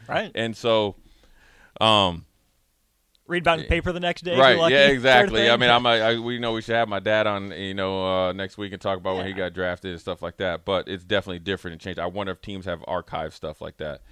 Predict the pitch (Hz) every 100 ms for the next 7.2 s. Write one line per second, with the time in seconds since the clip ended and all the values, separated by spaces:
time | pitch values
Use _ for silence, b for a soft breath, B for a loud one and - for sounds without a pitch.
0 | b b b 82 80 80 87 95 90 87
1 | 95 90 85 - 85 78 87 78 78 _
2 | _ 104 92 87 85 80 - 78 73 -
3 | _ _ _ 92 82 85 73 - 73 _
4 | _ - 98 104 107 95 85 80 82 90
5 | 87 87 90 - 87 80 92 - 95 -
6 | - _ - - - - - - 180 139
7 | 110